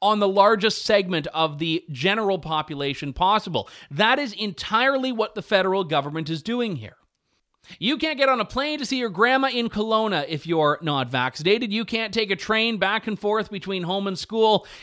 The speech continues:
in, oh, I don't know, Windsor and Toronto if you're unvaccinated. You can't work in a government office. You can't even be a janitor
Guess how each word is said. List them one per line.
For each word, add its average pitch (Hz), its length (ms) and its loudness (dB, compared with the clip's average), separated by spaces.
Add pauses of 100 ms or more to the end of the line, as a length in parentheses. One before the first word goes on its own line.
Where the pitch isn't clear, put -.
in, 180 320 0
oh, 180 200 8
I 160 100 8
don't 170 120 2
know, 160 140 2
Windsor 185 540 2
and 160 220 0
Toronto 196 600 4
if 190 160 -2
you're 190 180 0
unvaccinated. 190 880 0 (200)
You 185 200 0
can't 196 260 0
work 190 380 2
in 185 300 2
a 165 240 2
government 170 360 2
office. 196 380 2
You 214 80 -2
can't 226 220 0
even 208 180 -2
be 214 220 -2
a 196 180 -2
janitor 220 720 2